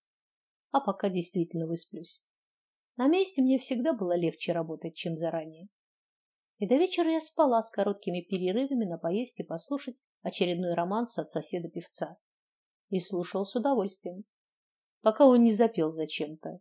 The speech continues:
Я ехала домой. Едва услышав затравочную фразу, я достала сотовый,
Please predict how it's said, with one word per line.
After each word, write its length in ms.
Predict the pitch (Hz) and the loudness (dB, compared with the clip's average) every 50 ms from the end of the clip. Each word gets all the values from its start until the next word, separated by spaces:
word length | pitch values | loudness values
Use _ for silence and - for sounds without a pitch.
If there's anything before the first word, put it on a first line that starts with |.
| _ | _
Я 160 | 233 254 302 330 | -2 0 2 4
ехала 540 | 311 240 240 262 247 - 220 214 202 185 | 4 4 4 2 0 0 0 0 2 2
домой. 580 | 170 185 196 196 208 233 269 294 302 311 311 311 _ _ _ _ _ _ _ _ _ _ _ _ _ _ _ _ _ _ _ | 2 0 2 2 2 2 0 0 -4 -6 -10 -12 _ _ _ _ _ _ _ _ _ _ _ _ _ _ _ _ _ _ _
Едва 420 | - 185 180 170 185 196 196 196 | -2 0 0 2 4 4 6 6
услышав 640 | 208 202 - - - 196 190 170 - - - 151 156 | 6 4 2 0 0 2 2 2 2 0 -6 -8 -2
затравочную 800 | 156 175 170 170 185 160 151 147 147 - - - 170 156 151 - | 0 0 2 2 2 0 0 -2 -4 -8 -10 -8 -8 -8 -10 -10
фразу, 560 | - - 170 185 202 208 - 262 262 277 - _ _ _ _ _ _ _ _ _ | -6 -2 0 0 0 0 -2 -4 -8 -8 -10 _ _ _ _ _ _ _ _ _
я 100 | - 262 | 2 4
достала 400 | 220 202 170 - - 160 151 151 | 4 4 2 0 -4 -8 -10 -8
сотовый, 580 | 156 - - - 247 262 - 254 240 233 240 | -8 -6 -4 -2 -2 -2 -2 -4 -6 -6 -8